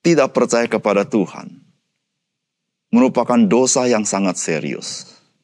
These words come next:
Mengapa demikian? Karena Tuhan, Dia Tuhan yang memperkenalkan diri melalui perbuatannya,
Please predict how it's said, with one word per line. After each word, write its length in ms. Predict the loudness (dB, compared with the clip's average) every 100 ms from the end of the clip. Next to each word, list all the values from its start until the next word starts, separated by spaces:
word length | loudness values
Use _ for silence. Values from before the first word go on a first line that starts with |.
| -4
Mengapa 480 | 0 0 0 0 0
demikian? 640 | -2 -6 -10 -10 -12 -20 _ _ _ _ _ _ _ _ _ _ _ _ _ -2
Karena 400 | 0 2 -2 2
Tuhan, 560 | 2 2 -2 -10 -12 -16 _ _ _ _ _ _
Dia 320 | 2 4 4 2
Tuhan 560 | 0 0 0 2 4
yang 400 | 4 2 -2 -4 -12 _ _ _ _ _ _ _ _ _ -2
memperkenalkan 1040 | 0 0 -2 -2 2 2 2 2 2 2
diri 480 | 2 -2 -6 -10 -16 _ _ _ _ _ _ _ _ _ _ _ _ _ _ _ _ _ _ _ _ _ _ 0
melalui 480 | 2 4 4 2 2
perbuatannya, 960 | 0 0 2 2 2 -2 0 -2 -6